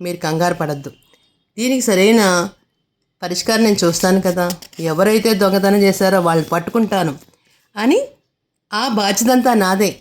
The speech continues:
మీరేమీ కంగారు పడకండి" అన్నారన్నమాట. అన్న వెంటనే ఏం చేశాడు, రామకృష్ణ కవి తన శిష్యుల్లో ఇద్దరు కలిసి ఒక వేషం వేసుకున్నారు.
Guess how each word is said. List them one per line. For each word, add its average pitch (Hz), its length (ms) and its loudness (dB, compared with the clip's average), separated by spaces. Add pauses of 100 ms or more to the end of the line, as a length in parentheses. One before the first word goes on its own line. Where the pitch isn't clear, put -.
(120)
మీరేమీ 185 400 0
కంగారు 208 360 0
పడకండి" 202 560 -4 (200)
అన్నారన్నమాట. 156 520 -6 (600)
అన్న 226 200 -2
వెంటనే 208 480 2
ఏం 156 80 2
చేశాడు, 156 640 -2 (340)
రామకృష్ణ 214 760 -2
కవి 175 440 -2 (400)
తన 190 220 -2
శిష్యుల్లో 208 800 0 (100)
ఇద్దరు 196 300 0
కలిసి 196 440 0 (520)
ఒక 180 140 -10
వేషం 175 420 -2
వేసుకున్నారు. 208 520 2